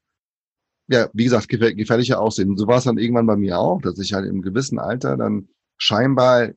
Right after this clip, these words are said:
gegenüber anderen extrem gefährlich aufgetreten bin. Aber ich, das habe ich natürlich in viele Jahre weggelassen. In den Jahren habe ich mich genau dazu gemacht. Und das ist halt genau die Sache. Weil mir sehr viele Dinge passiert sind. Situationen,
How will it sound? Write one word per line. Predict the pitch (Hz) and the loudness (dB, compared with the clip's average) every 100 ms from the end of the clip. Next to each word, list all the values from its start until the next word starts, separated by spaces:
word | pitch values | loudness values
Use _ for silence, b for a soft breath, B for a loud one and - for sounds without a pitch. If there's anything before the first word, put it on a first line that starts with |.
| - 104 | -16 -4
gegenüber | 120 113 110 104 | -2 0 0 0
anderen | 80 135 139 127 107 | 0 -2 -2 -2 -4
extrem | - 95 - - 117 131 | -8 -14 -10 -2 0 2
gefährlich | 117 117 113 107 - _ _ | 0 0 0 -2 -8 _ _
aufgetreten | - 147 - 123 90 80 76 | -2 -2 -2 -6 -4 -6 -8
bin. | 78 | -8
Aber | - 117 110 98 _ _ _ _ | -2 2 2 0 _ _ _ _
ich, | - 123 | -8 -2
das | 113 | 0
habe | 131 | 0
ich | 143 | 0
natürlich | 135 127 | 0 0
in | 117 | 0
viele | 113 147 | -2 2
Jahre | 117 120 104 | 4 4 4
weggelassen. | 151 110 87 87 110 131 b b | 2 0 0 -2 -2 -4 b b
In | - 120 | 0 4
den | |
Jahren | 113 127 139 131 120 | 4 4 2 0 -2
habe | 143 131 | -4 -2
ich | 135 | -2
mich | 120 | -2
genau | 120 107 | 0 0
dazu | 98 98 | -2 -4
gemacht. | 85 110 95 - - _ _ _ _ _ _ _ - | -2 -2 -4 -14 -20 _ _ _ _ _ _ _ -10
Und | 98 | -4
das | 110 | -4
ist | 104 | -2
halt | 98 | -4
genau | 98 90 | -2 -2
die | 85 | -2
Sache. | 107 - 69 76 - b b b b | -4 -4 -10 -12 -20 b b b b
Weil | - 101 | 0 2
mir | 107 104 | 4 4
sehr | 85 110 | 2 0
viele | 107 107 | 2 0
Dinge | 104 98 | 0 0
passiert | 98 82 143 139 | -4 -4 -6 -6
sind. | 73 71 | -8 -8
Situationen, | 101 92 90 - 127 139 135 135 | -6 -4 -2 0 2 4 2 -2